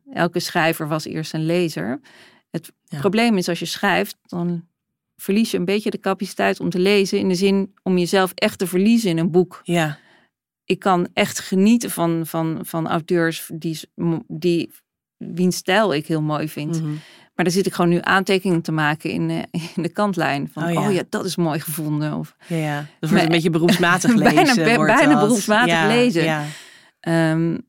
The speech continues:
Speaker 1: maar net zoals ik me niet kan voorstellen dat ik niet schrijf, kan ik me ook niet voorstellen dat ik niet lees.
Speaker 2: Nee.
Speaker 1: Dus ik lees veel en ik lees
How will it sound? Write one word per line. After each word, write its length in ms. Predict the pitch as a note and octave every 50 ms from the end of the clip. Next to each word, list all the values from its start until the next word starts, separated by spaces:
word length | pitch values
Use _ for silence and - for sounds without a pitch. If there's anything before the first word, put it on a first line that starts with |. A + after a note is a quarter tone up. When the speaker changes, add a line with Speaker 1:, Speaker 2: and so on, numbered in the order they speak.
| _ _ _ _ _ _ _ _ _ _ _ _ _ _ - -
Speaker 1:
maar 300 | - F3 F3+ - - F#3
net 180 | F#3+ G3 G3+
zoals 180 | - G3+ F#3 E3+
ik 60 | E3+
me 80 | F#3 F#3
niet 180 | G3 G3+ G3
kan 140 | - F3+ F3
voorstellen 400 | - F#3+ F#3 F3+ - F3+ F3 E3+
dat 140 | D#3+ E3+ D#3+
ik 60 | E3+
niet 200 | F3 F#3 F3 E3
schrijf, 300 | - - F#3 F3+ G3 F#3+
kan 100 | - F#3+
ik 60 | F3
me 60 | F3+
ook 60 | - F#3+
niet 180 | G3 G3+ G3 F3+
voorstellen 340 | - G3 F#3 F3 - E3 - -
dat 80 | -
ik 120 | - E3+ E3+
niet 100 | D#3 -
lees. 360 | D#3 D3+ D#3+ G#3 C4+ E4 F3
Speaker 2:
Nee. 380 | E3+ E3 D#3 D3 C#3 C#3 D3+ D3 - - _ _
Speaker 1:
Dus 140 | - F3+ F3
ik 120 | F#3+ F3
lees 340 | F3+ F#3+ G3+ A3 A#3+ C4+ -
veel 300 | - - G3+ G#3 A#3 B3 A3
en 200 | B2 C3 F#3+ F#3
ik 160 | F#3 F3 D#3
lees 360 | F3 F3 E3+ E3+ E3 - -